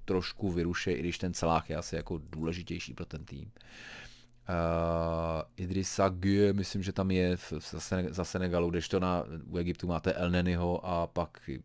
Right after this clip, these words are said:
jednoho z těch Mohamedů, nebo tak, když se to, a teď nemyslím Salaha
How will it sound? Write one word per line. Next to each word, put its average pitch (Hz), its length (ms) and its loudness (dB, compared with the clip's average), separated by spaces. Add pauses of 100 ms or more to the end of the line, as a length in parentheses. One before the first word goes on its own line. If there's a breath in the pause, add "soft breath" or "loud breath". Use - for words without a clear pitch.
(160)
jednoho 80 480 -2
z - 140 -14
těch - 300 -8 (1200 soft breath)
Mohamedů, 80 420 2
nebo 73 220 -8
tak, 78 120 -10
když 76 160 -4
se - 100 -14
to, - 200 -8
a 76 80 -6
teď 80 140 2
nemyslím 90 280 4
Salaha 76 380 -2